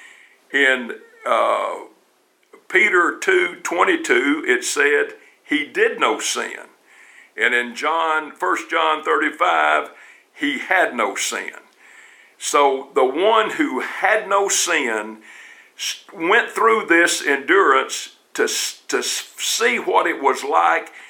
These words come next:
for us to have sinned, not to see if he would sin. What then was the purpose of the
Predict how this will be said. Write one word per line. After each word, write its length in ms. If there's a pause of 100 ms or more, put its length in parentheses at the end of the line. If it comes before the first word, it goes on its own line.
(160)
for 380
us 600 (320)
to 140
have 180
sinned, 520
not 300
to 80
see 580 (360)
if 380
he 180
would 260
sin. 440 (680)
What 240
then 260
was 200
the 100
purpose 640
of 140
the 120